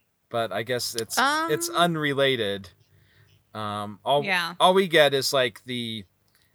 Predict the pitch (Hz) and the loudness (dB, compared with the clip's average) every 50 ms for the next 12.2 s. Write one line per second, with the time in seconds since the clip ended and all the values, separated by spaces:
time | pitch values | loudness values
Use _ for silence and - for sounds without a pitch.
0 | _ _ _ - 117 123 123 113 - - 170 165 165 156 143 139 135 131 127 123 | _ _ _ -10 -6 -4 -4 -4 -2 0 2 2 2 2 2 0 0 -2 -2 -2
1 | 113 - - - - 135 127 127 127 123 120 123 _ _ _ _ 127 127 123 - | -2 -4 -4 -4 -4 -2 -2 -2 -4 -6 -10 -14 _ _ _ _ -6 -6 -6 -6
2 | - - 127 - 127 - 139 131 127 127 120 117 117 - - - 120 110 92 - | -8 -12 -12 -6 -2 0 0 0 0 -2 -4 -4 -6 -8 -8 -10 -10 -10 -6 -4
3 | 113 113 110 - - - 135 131 127 131 123 113 98 92 - - 107 101 - - | -4 -4 -4 -6 -6 -6 -4 -4 -4 -4 -4 -6 -6 -6 -8 -10 -8 -6 -6 -6
4 | - 113 117 113 113 107 110 113 110 113 117 117 113 113 107 98 - - - 113 | -8 -8 -10 -8 -8 -8 -8 -10 -8 -6 -6 -6 -4 -6 -6 -6 -6 -6 -6 -6
5 | 110 110 110 107 107 104 104 101 95 92 - - - - - _ _ _ _ _ | -6 -6 -6 -8 -8 -8 -6 -6 -6 -6 -8 -10 -14 -20 -20 _ _ _ _ _
6 | _ _ _ _ _ _ _ _ _ _ _ _ _ _ _ - - 139 143 151 | _ _ _ _ _ _ _ _ _ _ _ _ _ _ _ -6 -4 -2 -2 -2
7 | 143 - - 147 139 - - 143 135 127 120 113 98 104 117 120 120 123 123 123 | -2 -4 -6 -8 -6 -4 -2 0 0 0 0 -2 -4 -4 -4 -4 -2 -2 -2 -4
8 | - - - 113 104 101 107 107 110 110 101 98 90 95 92 87 - - - - | -4 -6 -6 -6 -6 -6 -6 -6 -6 -4 -4 -6 -8 -8 -8 -6 -6 -6 -6 -6
9 | - 110 117 120 120 117 113 110 104 101 95 92 - _ _ _ _ _ _ _ | -8 -8 -8 -6 -6 -6 -8 -8 -8 -10 -10 -12 -14 _ _ _ _ _ _ _
10 | _ _ _ - - 127 123 - - 123 113 101 90 90 95 110 123 131 139 147 | _ _ _ -16 -10 -6 -6 -6 -4 -6 -6 -6 -4 -4 -2 -4 -4 -4 -4 -6
11 | 147 160 156 - - 170 160 160 165 170 175 175 175 185 190 185 180 - - - | -8 -8 -8 -8 -6 -6 -6 -6 -8 -10 -10 -10 -10 -10 -10 -8 -8 -8 -8 -8
12 | - - - | -10 -12 -16